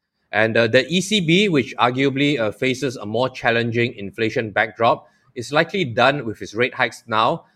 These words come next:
uh, after it went through with the planned fifty bips, uh, fifty basis points, uh, rate hike this week. So the, uh, evolving macro backdrop, it reconfirms our safe, uh, investment strategy that we have highlighted since late last year.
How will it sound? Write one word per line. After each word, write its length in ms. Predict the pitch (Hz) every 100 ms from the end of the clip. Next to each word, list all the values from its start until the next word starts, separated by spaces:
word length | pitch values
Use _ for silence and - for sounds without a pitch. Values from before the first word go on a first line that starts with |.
| _
uh, 80 | 98
after 220 | 117 -
it 180 | 139 101
went 240 | 113 117 117
through 140 | 127
with 140 | 104
the 80 | 95
planned 400 | - 113 104 113 - -
fifty 520 | 120 - 117 113 110
bips, 480 | 110 110 - - 95
uh, 100 | 90
fifty 320 | 107 - 107
basis 300 | 101 98 110
points, 460 | - 104 104 - - _ 87
uh, 60 |
rate 220 | 101 104
hike 320 | - 98 101 _ -
this 240 | 95 -
week. 280 | 104 95 _ _ _ _ _ _ _ _
So 240 | - 147 139
the, 280 | 143 147
uh, 140 | 131 135
evolving 560 | 147 139 170 190 226 170
macro 300 | 147 147 160
backdrop, 540 | 123 135 104 139 165
it 120 | 117 117
reconfirms 840 | 117 156 139 117 113 139 139 -
our 200 | 107 98
safe, 540 | 95 - 139 135 135 -
uh, 160 | 98 95
investment 480 | 101 98 107 117 117
strategy 720 | - 107 117 113 123 131 131 _ _ -
that 160 | 104
we 120 | 104
have 200 | 131 160
highlighted 680 | - 131 123 120 117 120 113
since 280 | - 110 104
late 340 | 107 107 110 104
last 320 | 98 101 -
year. 260 | 104 90